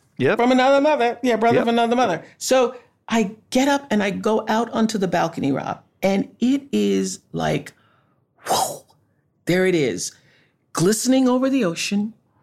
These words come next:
Speaker 2: The ocean is doing that sparkly, glittery, it looks like glass
Speaker 1: Yeah.
Speaker 2: thing.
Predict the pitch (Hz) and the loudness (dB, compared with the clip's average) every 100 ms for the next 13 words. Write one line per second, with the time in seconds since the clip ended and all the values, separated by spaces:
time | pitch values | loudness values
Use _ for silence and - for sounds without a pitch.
0 | _ - - 190 - 220 226 247 233 180 | _ -16 -4 -2 2 0 2 2 0 0
1 | 202 208 208 196 185 175 - - - - | 0 2 2 2 0 -4 -8 -10 -8 -6
2 | - 226 220 208 233 175 208 214 208 208 | 0 0 0 -2 0 0 2 2 2 0
3 | 208 208 - 170 208 208 - 208 180 170 | 0 0 -2 0 -2 -2 -2 -2 -2 -2
4 | 196 185 202 - 214 190 185 202 240 285 | 0 0 -2 -6 -4 -2 0 0 0 -2